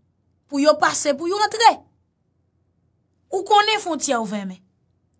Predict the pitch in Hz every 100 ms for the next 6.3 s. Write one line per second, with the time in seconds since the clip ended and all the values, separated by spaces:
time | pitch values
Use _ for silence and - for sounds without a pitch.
0 | _ 359 370 440 415 415 440 415 392 -
1 | - _ - 339 - 381 339 - 330 349
2 | 339 302 302 302 294 311 311 302 302 269
3 | - 330 294 285 277 294 233 277 269 285
4 | 294 320 285 247 226 233 226 - 214 -
5 | _ _ _ _ _ _ _ _ 277 269
6 | 254 269 330